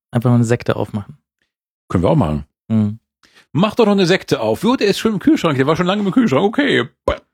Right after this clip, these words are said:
Speaker 1: Was ist eigentlich der Unterschied zwischen Sekte und einer Champagner?
Speaker 2: Ja. Woher kommt das? Muss man das kennen?
Speaker 1: N-, nee, das, das war jetzt gerade aus, äh,
Speaker 2: Hast du eben
Speaker 1: was
Speaker 2: schon mal
Speaker 1: ist eigentlich
Speaker 2: gesagt.
Speaker 1: der Sekt und Champagner ist aus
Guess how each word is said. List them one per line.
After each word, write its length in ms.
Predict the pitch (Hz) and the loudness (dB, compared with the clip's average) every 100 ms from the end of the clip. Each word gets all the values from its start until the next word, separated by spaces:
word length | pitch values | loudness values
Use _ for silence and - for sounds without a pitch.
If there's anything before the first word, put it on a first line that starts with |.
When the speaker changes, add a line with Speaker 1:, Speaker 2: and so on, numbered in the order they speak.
| _ - | _ -6
Speaker 1:
Was 140 | 185 | -4
ist 60 | 185 | 0
eigentlich 180 | 220 165 | 2 4
der 100 | 160 | 2
Unterschied 380 | 139 135 127 113 | 2 2 0 0
zwischen 240 | 113 113 | 0 0
Sekte 320 | 107 110 - | 0 -2 0
und 60 | 113 | 0
einer 100 | 110 | 0
Champagner? 580 | - 104 104 98 117 - _ | 0 -4 -2 -2 -4 -6 _
Speaker 2:
Ja. 260 | 95 85 127 _ _ _ _ _ _ _ _ _ _ _ _ _ _ _ | 0 0 -2 _ _ _ _ _ _ _ _ _ _ _ _ _ _ _
Woher 180 | - 117 | 0 0
kommt 180 | 160 156 | 0 0
das? 220 | 120 - | -2 -2
Muss 140 | 123 | 0
man 80 | 123 | 0
das 100 | 147 | 0
kennen? 240 | - 107 208 _ - | -2 -2 -4 _ -8
Speaker 1:
N-, 120 | 131 - | -6 2
nee, 220 | 139 131 | 4 4
das, 220 | 113 - | 2 0
das 240 | 123 - 117 | -4 -2 0
war 80 | |
jetzt 180 | 110 - | 0 -2
gerade 380 | - 113 113 - | -4 -2 -2 -2
aus, 340 | 107 107 - | -4 -6 -8
äh, 140 | - - | -8 -4
Speaker 2:
Hast 120 | 104 | 0
du 60 | 107 | 0
eben 80 | |
Speaker 1:
was 60 | 92 | 0
Speaker 2:
schon 100 | 85 | 0
mal 60 | 131 | 0
Speaker 1:
ist 80 | |
eigentlich 180 | 127 123 | 0 0
Speaker 2:
gesagt. 180 | 127 67 | 0 -2
Speaker 1:
der 60 | 65 | -2
Sekt 220 | 120 - | -2 -2
und 60 | 123 | -2
Champagner 400 | 117 123 123 127 | -2 0 0 0
ist 120 | 113 | -2
aus 380 | 117 107 - | -4 -4 -6